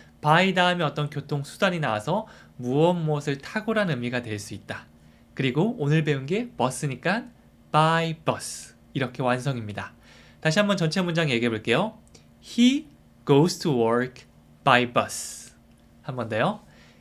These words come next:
"He goes to work by bus." 이거는 뭐 동사에 특히 뭐 다른 거 안 붙이고 단순 현재형으로 사용됐기 때문에 그는 평소에 늘,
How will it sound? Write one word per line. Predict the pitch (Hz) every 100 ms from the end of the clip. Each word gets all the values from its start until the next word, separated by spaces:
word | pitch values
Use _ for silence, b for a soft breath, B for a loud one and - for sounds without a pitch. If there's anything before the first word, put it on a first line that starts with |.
| B -
"He | 220 233 277 269 - _
goes | - 147 190 190 -
to | 214
work | 170 151 156 156 - - _ -
by | 123 123 127 123 - -
bus." | 113 101 - - - _ B B B B B
이거는 | 151 196 202
뭐 | 185 180
동사에 | 165 185 214 196 190
특히 | - - 220 202
뭐 | 175 175
다른 | - 151 180
거 | 180 170
안 | 123 135
붙이고 | 147 - 139 170 240 240
단순 | - 120 131 123
현재형으로 | 175 185 190 175 170
사용됐기 | 175 185 170 156 -
때문에 | 117 107 113 180 220 B B -
그는 | 160 165 233 247 B -
평소에 | - 233 240 233 220 214 208 143
늘, | 120 170 156 107